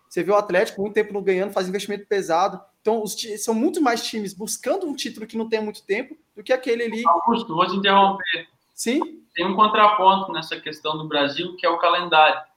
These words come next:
Speaker 2: Que o calendário, como todo mundo sabe, é patético também. E aí tem essa inversão de valores, ah, tem que focar em um, tem que focar em outro. Aí o Palmeiras, por que que eu vejo que, ah, o Palmeiras não ganhou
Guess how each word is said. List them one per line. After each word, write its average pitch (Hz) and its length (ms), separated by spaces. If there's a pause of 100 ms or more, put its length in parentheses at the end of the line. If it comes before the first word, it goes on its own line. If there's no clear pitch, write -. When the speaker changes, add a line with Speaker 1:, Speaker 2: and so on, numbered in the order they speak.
(480)
Speaker 2:
Que 147 100
o 143 40
calendário, 143 580
como 143 180
todo 147 200
mundo 147 180
sabe, 143 500 (160)
é 135 60
patético 143 720
também. 175 540 (680)
E 170 140
aí 202 680
tem 196 180
essa 196 160
inversão 196 400
de 190 60
valores, 180 360
ah, - 180
tem 170 180
que - 80
focar 175 360
em 185 140
um, 185 60
tem 160 120
que - 80
focar 170 320
em 170 40
outro. 170 280
Aí 151 160
o - 80
Palmeiras, 170 640 (320)
por 170 140
que 185 200
que 185 140
eu 180 220
vejo 175 300
que, 170 60
ah, 165 160
o 165 40
Palmeiras 160 340
não 165 180
ganhou 160 380